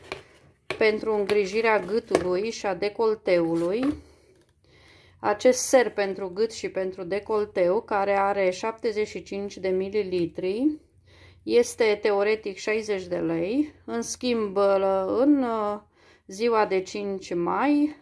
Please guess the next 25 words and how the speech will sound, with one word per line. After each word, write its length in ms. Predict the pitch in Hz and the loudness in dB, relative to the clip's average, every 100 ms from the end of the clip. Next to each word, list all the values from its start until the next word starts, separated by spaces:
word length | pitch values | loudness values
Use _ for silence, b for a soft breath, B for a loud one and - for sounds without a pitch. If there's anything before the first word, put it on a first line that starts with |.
| _ | _
acesta 440 | - 214 233 226 208 | -12 -4 -4 -2 2
a 140 | 208 | 2
fost 260 | 202 214 208 | 2 -4 -4
cu 100 | 196 | -4
douăzeci 440 | 202 220 190 185 | 0 0 0 -4
și 120 | 185 | -6
șapte 380 | 180 190 - 180 | -8 -10 -4 -4
de 120 | 165 | 0
lei 400 | 170 202 285 311 B B B | 0 2 2 0 B B B
și 260 | - 254 | -8 0
eu 140 | 254 233 | 2 2
am 140 | 214 | 0
putut 340 | 202 190 226 | -4 -6 -6
să-l 220 | 220 202 185 | -4 -6 -2
iau 220 | 202 208 | -2 -2
cu 160 | 202 | -4
douăzeci 580 | 180 196 202 180 196 202 | -6 -4 -2 -4 -4 -6
și 260 | - 190 185 | -8 -10 -10
cinci 420 | - 190 190 185 | -6 -4 -4 -6
de 160 | 175 180 | -2 2
lei. 280 | 156 - - B B B B | 2 -2 -10 B B B B
În 160 | 302 | 6
total, 560 | 320 262 - 214 214 262 | 6 4 4 4 6 4
toate 300 | 262 240 254 | 2 0 0
produsele 1040 | 254 233 202 208 202 196 180 180 190 269 | 0 -2 0 -4 -2 -2 0 0 0 0